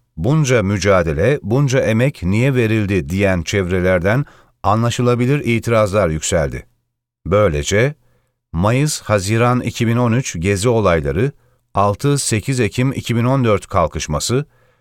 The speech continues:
ve on beş Temmuz iki bin on altı hain darbe girişiminin milletteki ve siyasetteki iz düşümü de güncellenebildi. Görünen o ki,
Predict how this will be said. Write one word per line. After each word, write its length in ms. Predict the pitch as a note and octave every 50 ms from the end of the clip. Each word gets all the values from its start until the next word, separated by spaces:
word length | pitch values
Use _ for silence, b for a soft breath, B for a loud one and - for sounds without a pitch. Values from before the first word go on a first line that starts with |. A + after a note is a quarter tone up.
| _ -
ve 240 | F#2 F#2+ F#2+ F2 - _ _ _
on 220 | - G#2+ B2 C3+ C#3
beş 180 | C3+ B2 -
Temmuz 460 | - C3 B2 B2 B2 B2 B2+ A#2+ G2 -
iki 220 | - A#2 - A#2+ A2+
bin 120 | A#2 A#2
on 120 | B2 C3 C3
altı 320 | B2 A#2 G#2+ - - F2+
hain 500 | D2+ D2+ G2 G2+ G2+ G#2 A#2 A#2+ A#2 G#2+
darbe 280 | G2+ F#2+ G2 G2+ C3+ C#3+
girişiminin 640 | B2 A#2+ A2+ A2+ - - A2 A2 A2 A#2 C3 C3+ b b b b b b
milletteki 800 | - F#2 G#2+ A2+ A2+ A#2 A2 - - C#3+ C#3 - - G2 A#2+ B2
ve 120 | G#2+ G2 F#2
siyasetteki 840 | - - - G2+ G#2 G#2 G2 - A2+ G#2 - - D3 D3 - A2 F#2+
iz 280 | D#2 C3 C#3 B2 G#2
düşümü 380 | G#2+ G#2+ - - G#2+ A2+ A#2 F2
de 140 | F#2+ A#2 C3+
güncellenebildi. 1040 | A#2 G#2+ G#2+ G2+ F2 F#2+ G2 F#2+ F#2+ G2 F#2+ F#2 F2+ D#2+ E2+ D#2+ C#2+ A#1+ C#2 - - _ _ _ _ _ _ _ _ _ _ _ -
Görünen 460 | D#2 G2+ A2+ B2 C3+ C#3 C#3 C#3+ D3
o 120 | D3+ D3+
ki, 340 | C#3+ - - D3+ D3 D3 -